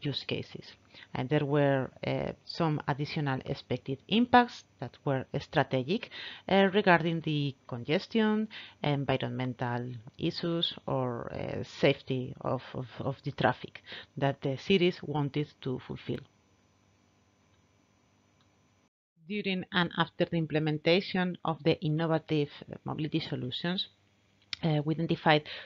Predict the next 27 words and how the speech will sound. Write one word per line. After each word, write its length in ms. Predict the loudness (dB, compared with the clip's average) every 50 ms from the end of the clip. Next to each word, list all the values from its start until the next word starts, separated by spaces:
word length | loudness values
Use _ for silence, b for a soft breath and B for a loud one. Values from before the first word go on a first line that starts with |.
| -18 -4 -2
together 400 | 0 6 6 6 8 8 4 4 2 -2 _ -4
with 160 | -4 -4 -4 -6 _ _
the 180 | -14 -12 -10 -10
city 400 | -6 -4 -4 -2 0 0 0 0
stakeholders 840 | -2 -2 -4 -4 -4 -2 2 4 4 4 6 4 4 2 2 0 -6 B B B B B
some 320 | -18 -8 -2 0 0 0 0
potential 760 | -2 -4 -4 0 2 2 2 2 4 6 8 8 8 8 6
or 60 | 2 0
indicative 540 | 0 -2 -2 0 2 2 2 2 0 -4 -6 -4 _
policy 380 | 2 2 4 2 0 -2 0
responses, 640 | 0 0 -2 -2 -2 -2 -2 0 2 2 0 0 -2 B B B B B B B B B -20 -20 -20 _ _ _ _ _ _ _ _ _ 4
answering 420 | 4 4 4 4 4 4 4 2
to 120 | 2 -2 -2
some 320 | 0 2 4 4 4 0 B B B B B B 0
of 160 | 0 2 4
the 120 | 4 6
local 320 | 6 6 4 4 2 0 0
problems 760 | 0 0 6 8 8 8 8 6 4 2 0 -2 -4 -8 -2
or 140 | 0 0 0 2
issues 560 | 2 2 2 2 0 0 0 0 -2 -4 -8 -10 -16 _ _ -12
hindering 680 | -6 2 4 6 6 8 8 6 6 4 2 0 -4 -4 _
a 120 | -2 0 0
sustainable 640 | -2 -4 -6 -2 -2 0 2 2 2 2 0 0 0 -2 -4
implementation 840 | -4 -2 -2 0 0 0 0 0 0 0 0 0 -2 -4 -6 -6 -6
of 120 | -6 -8
the 60 | -10 -8
solution. 520 | -6 -6 -6 -6 -8 -8 -8 -10 -12